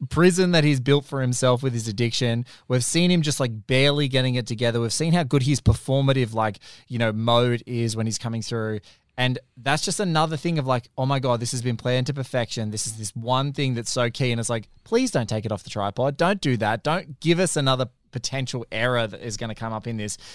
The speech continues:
heist that has to be executed to perfection." And that's what you love. It's just that moment where, "No, I've got the confidence. I'm a pro. I'm gonna do it." And it's just, like, this beautiful, like, note of heightened drama in the depth of a heist where you remember everything that's happened with that character.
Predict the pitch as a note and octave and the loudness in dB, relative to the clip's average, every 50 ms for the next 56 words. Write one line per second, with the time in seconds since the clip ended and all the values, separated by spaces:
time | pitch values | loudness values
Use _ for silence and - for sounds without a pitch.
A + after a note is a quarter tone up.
0 | - - _ - - - B2+ B2+ B2+ - - A2+ A2+ A#2 A2+ - - G#2+ A2+ - | -20 -20 _ -10 0 4 4 6 4 4 0 -6 -4 -4 -6 -6 -6 -8 -10 -10
1 | - G2 A#2 - - B2 - - A#2 G#2+ - - G2+ G#2+ G2 - A2+ G#2+ - - | -8 -10 -8 -6 -6 -8 -4 -4 -6 -4 -6 -6 -6 -6 -6 -4 -4 -4 -2 -2
2 | F3 F#3 G#3 G#3+ - - - - _ _ - - A#2 A#2+ A2+ A#2+ C#3 C#3+ C#3+ - | -2 0 -2 -4 -6 -10 -20 -20 _ _ -4 0 2 2 4 4 4 2 2 0
3 | E3 E3 D#3 C3+ C3 B2 B2+ A#2+ A2 G2+ F#2+ - A#2+ G#2+ A#2+ A#2 - G#2 A2+ A#2 | -4 -2 0 0 2 4 2 2 2 0 -4 -6 -6 -4 -4 -4 -4 -2 -2 -2
4 | A#2 A#2+ A#2 A2+ A2 A2 A#2 C3 C3+ B2+ A#2+ A#2+ B2 B2+ D#3 C3 - B2+ - B2 | -2 -2 -4 -4 -4 -2 0 2 4 4 4 4 2 2 -2 -6 -6 -6 -6 -6
5 | A#2+ A2+ - A#2+ A2 A2 G#2 - - A#2 A#2 A#2 A2+ - _ - - A2+ G#2+ G#2 | -6 -6 -6 -6 -6 -6 -6 -6 -6 -6 -4 -4 -6 -8 _ -6 -4 -2 -2 -2
6 | G#2 C#2+ G#2 A2 A2 G#2 G#2 F#2 G#2+ A#2+ A#2 A#2 A2 G#2+ G#2+ - _ _ _ _ | -4 -4 -6 -6 -6 -6 -6 -6 -6 -4 -4 -2 -2 -4 -6 -8 _ _ _ _
7 | _ _ - C3+ C3+ C3+ - - F3 - - G3 F#3 - - F#3 - _ - - | _ _ -10 -6 -4 -4 -4 -4 -6 -6 -4 -6 -6 -6 -6 -12 -14 _ -10 -6
8 | E3 F3 F#3 F#3+ E3+ - G#3 F3+ E3+ D#3+ C#3+ A#2+ A#2+ A#2 A#2 A#2 A#2 A#2 A#2 A#2 | -4 -2 -2 -4 -4 -4 -6 -4 -2 -2 -2 -2 -2 -4 -4 -2 0 0 0 -2
9 | G#2 - - A2+ G2+ G2+ - - B2 B2 A#2+ - - A#2 A2+ G2+ A2+ A2 G#2 G#2 | -2 -4 -10 -10 -10 -10 -8 -2 0 0 0 0 -2 -6 -6 -4 -4 -4 -2 -2
10 | G#2+ G#2 G2+ G2 - - A2 G#2 G2+ G2 F#2 - G#2+ F#2 - - A#2 G#2+ G#2 F#2+ | -2 -2 -4 -6 -6 -6 -6 -6 -6 -6 -6 -4 -4 -6 -4 -6 -6 -6 -6 -4
11 | G#2 G#2 G2+ F#2+ F#2+ - - - A2+ G#2+ G2 G2+ G2+ G#2 G#2+ G#2 G2+ G2+ G#2+ G#2+ | -2 -2 -2 -2 -4 -6 -8 -6 -6 -6 -6 -6 -8 -8 -10 -10 -10 -10 -8 -6
12 | A2 A#2+ B2+ C3+ C#3 C3+ C3 B2 A#2+ A#2 A#2+ A2+ A#2 A#2 A2+ G2+ - A2 A2 A2+ | -4 -2 0 0 2 0 0 0 0 -4 -4 -6 -6 -6 -8 -6 -8 -8 -8 -8
13 | A2+ A2 G2+ G#2 C#2+ - - A#2+ A2+ A2 G#2+ G#2 - A2 G#2+ G#2 G#2 | -8 -8 -8 -8 -10 -6 -4 -4 -2 -2 -4 -4 -6 -4 -4 -4 -6